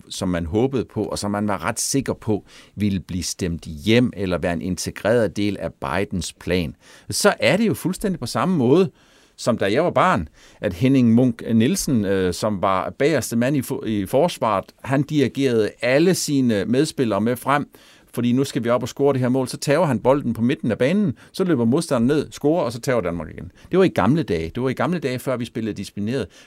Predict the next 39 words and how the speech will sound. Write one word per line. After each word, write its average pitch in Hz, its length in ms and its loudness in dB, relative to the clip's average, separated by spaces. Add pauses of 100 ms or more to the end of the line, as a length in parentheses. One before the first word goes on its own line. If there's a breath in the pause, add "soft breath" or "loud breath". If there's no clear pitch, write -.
Og 127 100 -6
det 156 80 2
er 175 40 -2
det 139 100 -8
samme, 139 300 0 (300 loud breath)
som 120 200 0
vi 107 60 0
kigger 135 380 -2 (640)
med - 100 -2
hensyn 127 260 2
til 113 100 -4
aktiemarkedet. 92 800 -2
Hvis 101 200 -8
man 113 140 -2
forbereder 151 760 -2
sig 123 300 -4
og 107 80 -6
indstiller 120 540 -4
sig 101 220 -6
på 110 120 -8
noget, 98 360 0 (380 soft breath)
og 104 100 -2
det 110 100 2
lige 120 140 2
pludselig 117 340 -6
bliver 95 160 -4
slået 92 200 -2
i - 40 -2
stykker, 131 420 -2
eller 95 160 -4
der 90 60 -2
bliver 90 160 -4
skabt - 320 -6
meget 92 400 0
stor 101 240 -4
tvivl, 107 300 -4 (200 loud breath)
så - 140 -6
har 123 400 -4
du - 160 -12